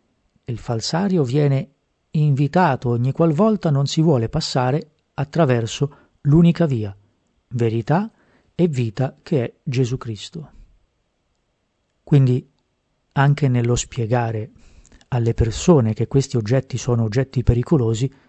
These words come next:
dobbiamo usare sempre la carità. Dobbiamo pregare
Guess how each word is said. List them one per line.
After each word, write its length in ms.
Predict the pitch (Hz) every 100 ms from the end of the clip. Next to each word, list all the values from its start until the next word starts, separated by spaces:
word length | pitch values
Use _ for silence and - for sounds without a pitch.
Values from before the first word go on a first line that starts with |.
| _
dobbiamo 420 | - 127 131 123
usare 280 | 123 127 123
sempre 520 | 113 127 123 120 117 - _ _ _ _
la 180 | 135 120
carità. 480 | - 113 110 101 95 _ _ _ _ _ -
Dobbiamo 480 | 131 113 120 117 - _ _ -
pregare 680 | - 123 107 107 120 147